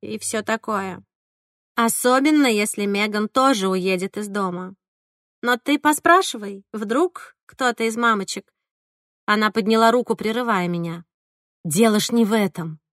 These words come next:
Ты всё верно сказала, и другая мамочка наверняка найдётся.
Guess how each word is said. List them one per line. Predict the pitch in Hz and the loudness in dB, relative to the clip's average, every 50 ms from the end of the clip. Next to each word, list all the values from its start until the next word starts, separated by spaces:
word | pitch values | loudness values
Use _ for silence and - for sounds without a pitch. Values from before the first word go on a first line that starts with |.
| _ _ _ _ _ _ _ | _ _ _ _ _ _ _
Ты | - 240 | -8 -6
всё | 226 - - 233 | -4 0 2 2
верно | 208 190 220 233 233 240 240 | 4 4 4 4 4 2 0
сказала, | 226 - - 233 220 202 214 202 180 165 170 175 - _ _ _ _ _ _ | 0 0 0 0 0 0 -2 -4 -4 -4 -8 -10 -14 _ _ _ _ _ _
и | - 226 | 0 2
другая | 196 226 240 220 254 254 240 | 4 4 4 4 4 4 6
мамочка | 220 202 208 226 233 233 - - - 226 | 8 8 8 8 6 4 -2 -2 0 2
наверняка | 214 208 196 196 196 202 202 - - 220 | 2 2 2 0 0 -2 -2 -2 -2 0
найдётся. | 220 226 226 226 202 220 240 220 190 - - - 170 | 2 2 0 0 0 0 0 0 -2 -4 -6 -8 -8